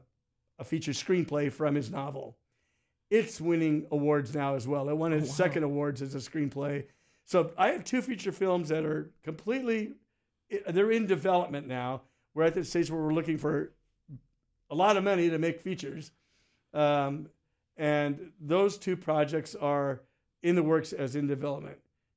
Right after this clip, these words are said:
Speaker 1: Your question was, though, anything else coming up?
Speaker 2: Um, yeah, but now I have more questions.
Speaker 1: Yeah.
Speaker 2: Um, what is the, what are some of the challenges that come from a feature film as opposed to a short film?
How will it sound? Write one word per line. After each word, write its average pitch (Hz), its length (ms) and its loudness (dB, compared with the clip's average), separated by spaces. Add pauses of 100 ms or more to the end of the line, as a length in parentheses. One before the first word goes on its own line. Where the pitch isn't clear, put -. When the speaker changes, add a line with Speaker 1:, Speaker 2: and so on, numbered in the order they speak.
Speaker 1:
Your 151 100 -8
question 214 380 0
was, 175 240 4
though, 160 460 2 (220)
anything 156 380 0
else 151 220 0
coming 135 260 -4
up? 135 180 -14 (140)
Speaker 2:
Um, 165 400 0 (140)
yeah, 196 280 4
but 147 160 2
now 180 200 4
I 180 40 4
have 147 140 0
more 175 220 0
questions. - 480 -12
Speaker 1:
Yeah. 226 300 2
Speaker 2:
Um, 156 380 6
what 160 300 0
is 202 540 2
the, 175 420 0 (120)
what 185 240 2
are 190 120 6
some 196 120 0
of 190 60 2
the 160 120 2
challenges 160 440 0
that 127 120 -2
come 165 320 -2
from 139 520 0
a 135 120 -2
feature 156 420 -2
film 131 380 0
as 131 140 0
opposed 135 420 0
to 123 140 -2
a 123 80 -2
short 139 440 -2
film? 113 360 -10